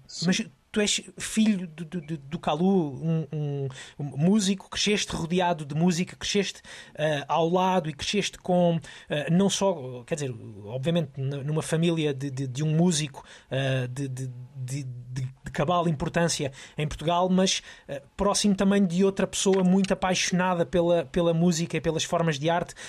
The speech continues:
Speaker 2: como o Zé Pedro, por exemplo. Eh, tu consegues perceber
Speaker 1: Sim.
Speaker 2: de onde é que vem toda esta tua paixão pela música?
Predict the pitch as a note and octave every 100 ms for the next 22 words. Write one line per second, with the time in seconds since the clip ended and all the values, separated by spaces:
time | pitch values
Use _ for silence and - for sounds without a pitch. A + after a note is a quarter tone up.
0 | - - D#3+ D#3 E3 G3 F3 D3+ D3+ C#3+
1 | F3+ F#3 C#3+ C3 - - C3 C#3+ C3 G3+
2 | A#3+ C#4+ - - B3+ A3+ B3 B3+ G3 A#3
3 | A3+ G#3+ G#3+ A3+ A3+ - A3+ A3 F#3 -
4 | F#3+ F#3+ E3+ C#3 A#2 A#2 -